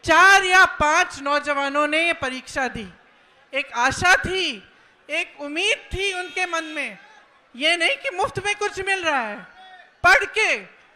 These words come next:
पढ़ के, मेहनत करके वो चाहते थे अपनी परीक्षा में पास हों।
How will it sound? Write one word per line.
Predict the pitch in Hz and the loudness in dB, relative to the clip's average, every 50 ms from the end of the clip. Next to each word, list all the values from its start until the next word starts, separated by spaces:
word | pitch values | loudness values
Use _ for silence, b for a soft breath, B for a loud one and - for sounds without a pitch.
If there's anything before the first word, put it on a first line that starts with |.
| _ _ _ _ _ _ - | _ _ _ _ _ _ 2
पढ़ | 339 370 370 370 | 2 2 2 0
के, | 370 - - 381 381 370 339 302 | -4 -8 -6 -4 -2 -2 -4 -6
मेहनत | 277 269 285 320 466 359 349 370 381 370 370 - | -6 -4 -4 -4 -2 -2 0 0 0 0 -2 0
करके | - 359 370 370 370 370 381 370 | 2 2 2 2 0 -4 -4 -4
वो | 370 349 | -4 -4
चाहते | - - - 320 302 302 294 294 - 330 | -6 -6 -6 -6 -6 -6 -6 -8 -12 -14
थे | 320 320 330 | -10 -6 -6
अपनी | 330 320 320 302 320 | -6 -6 -6 -10 -16
परीक्षा | 320 320 302 277 285 285 269 - - 302 | -12 -8 -8 -8 -8 -10 -12 -12 -12 -10
में | 294 302 302 | -8 -8 -8
पास | 302 - 165 175 175 170 - - - | -8 -6 -6 -6 -6 -8 -12 -18 -18
हों। | 226 196 | -20 -20